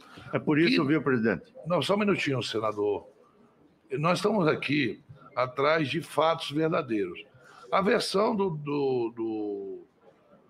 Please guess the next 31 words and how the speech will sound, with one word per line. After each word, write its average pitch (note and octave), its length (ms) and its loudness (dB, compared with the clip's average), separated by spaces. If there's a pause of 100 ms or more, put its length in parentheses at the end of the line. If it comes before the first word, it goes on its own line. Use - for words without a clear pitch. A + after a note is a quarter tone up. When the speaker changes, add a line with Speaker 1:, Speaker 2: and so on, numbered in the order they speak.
(340)
Speaker 2:
do G#2+ 920 -8 (200)
deputado, C#3 600 0
que - 140 -6
ontem E3+ 400 0
essa E3+ 220 0
versão C#3+ 340 0
foi D3+ 180 -2
dada C3 340 0
numa D#3+ 220 -2
entrevista F3+ 760 0
a - 20 2
uma A#2 160 2
rede A2 160 0
T G2 200 -4
V, F2 260 -6 (440)
tá G#2 100 -6
certo? D#3+ 440 -2 (560)
E D#3+ 480 0 (460)
horas F#3+ 480 4
e C#3+ 80 -2
muitas C#3 540 -2
horas D3 180 2
depois C3+ 420 -2
o D#3 60 -2
governo D#3 580 0
se D#3 160 -4
posiciona C3+ 580 -2
através B2 420 -2
do B2+ 100 -6
ministro B2+ 680 -6
Onyx B2+ 640 -4